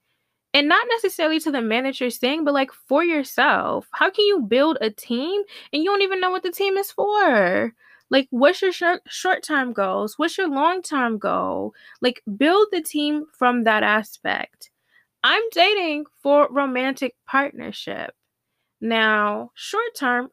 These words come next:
I just wanna go on dates and get to know people and make connections. Long term, I want a husband, you know, but as I build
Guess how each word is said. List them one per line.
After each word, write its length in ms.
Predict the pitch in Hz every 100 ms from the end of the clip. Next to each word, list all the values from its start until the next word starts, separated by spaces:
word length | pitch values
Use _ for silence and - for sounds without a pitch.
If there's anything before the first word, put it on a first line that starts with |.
| -
I 100 | 359
just 180 | 392 320
wanna 160 | 302
go 180 | 277 262
on 120 | 247
dates 260 | 220 214 -
and 80 | 220
get 120 | -
to 80 | -
know 160 | 214 220
people 280 | 240 - 214
and 120 | 208
make 160 | 214
connections. 720 | - 294 466 - 180 - - -
Long 200 | 330 381
term, 220 | 330 285
I 80 | 269
want 180 | 254 254
a 60 |
husband, 680 | 254 269 254 - 104 - 233 - - - -
you 160 | 277
know, 460 | 302 285 285 311 -
but 480 | 214 247 240 240 - _ _ _ _ _ _ -
as 200 | 262 302
I 120 | 277
build 500 | 220 226 294 349 311